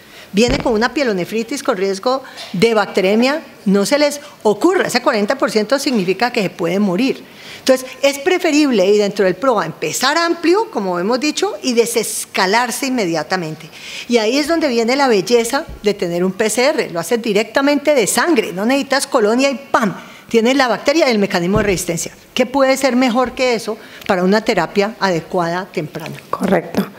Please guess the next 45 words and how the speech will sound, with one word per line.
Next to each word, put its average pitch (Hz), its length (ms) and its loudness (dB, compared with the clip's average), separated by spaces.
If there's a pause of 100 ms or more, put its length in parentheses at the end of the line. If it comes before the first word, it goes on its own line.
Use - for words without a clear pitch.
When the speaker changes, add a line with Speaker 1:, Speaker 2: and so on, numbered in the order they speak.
(480)
Speaker 2:
Para 208 240 4
los 208 160 0
que 220 140 2
necesiten 226 480 2
hacer 262 260 2
preguntas, 240 540 0
el 214 80 0
micrófono 233 420 0
está 233 220 0
en 226 180 2
la 220 80 0
mitad 202 360 2
de 240 100 2
la 214 120 0
sala, 202 460 0
si 214 160 -6
se 196 180 -2
pudieran 208 440 2
acercar 196 480 0
hasta 202 240 -2
ahí. 214 340 2 (340)
Eh, 180 540 2 (240)
acá, 208 380 0
justo - 260 0
atrás 240 300 0
de 254 100 2
la 185 420 0
cámara, 233 540 0
está 208 240 -2
el 208 80 2
micrófono 208 500 0
para 185 200 0
las 175 160 -2
preguntas. 180 560 -2 (680)
Perfecto. 233 500 2
Estoy, 269 320 2
yo 302 120 4
estoy 320 180 4
de 302 60 4
acuerdo 269 340 4
con 226 140 4
lo 214 100 2
que 208 80 2
vos 214 140 2
decís, 254 560 2